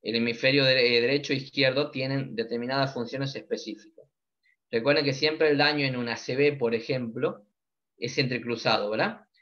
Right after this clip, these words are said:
Si la hemiplegia es del lado derecho, la lesión es del hemisferio izquierdo.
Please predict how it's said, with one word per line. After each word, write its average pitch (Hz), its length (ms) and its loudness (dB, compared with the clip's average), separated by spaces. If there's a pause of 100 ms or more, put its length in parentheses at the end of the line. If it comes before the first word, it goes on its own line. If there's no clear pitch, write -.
(120)
Si - 180 -6
la 120 100 4
hemiplegia 127 920 0 (600)
es 127 420 0
del 110 180 0
lado 135 200 6
derecho, 160 680 2
la 113 120 0
lesión 113 360 0
es 143 80 0
del 123 100 0
hemisferio 117 540 -2
izquierdo. - 400 -10